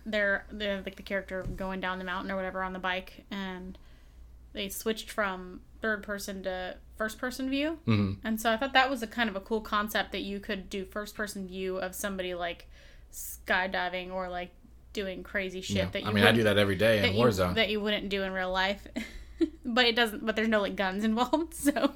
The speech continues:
Speaker 1: <laughs> Yeah.
Speaker 2: Uh, you don't know that. They
Speaker 1: Yeah.
Speaker 2: might add guns to the game. You
Speaker 1: You're
Speaker 2: don't know.
Speaker 1: right. That's true. I have no idea. But I thought it looked like it had maybe potential. Obviously, it's not my kind of game.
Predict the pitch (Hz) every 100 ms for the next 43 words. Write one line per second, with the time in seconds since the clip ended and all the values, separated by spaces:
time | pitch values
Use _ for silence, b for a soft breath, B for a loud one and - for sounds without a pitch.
0 | - 330 - 330 - 339 - 311 - B
1 | B B B B B B B B B B
2 | B B - - - - - - 214 -
3 | - - - 113 - 95 90 107 180 131
4 | 110 123 135 - - 101 139 - 110 87
5 | 98 95 101 101 101 110 107 110 - 202
6 | 190 - 202 208 214 - 202 196 214 -
7 | - - 196 - 220 - - B B B
8 | B B B - 240 - 285 392 294 254
9 | - - 247 233 202 226 233 214 226 226
10 | 226 226 226 247 247 285 262 - 220 220
11 | 202 208 180 170 208 196 190 190 208 226
12 | 220 202 185 214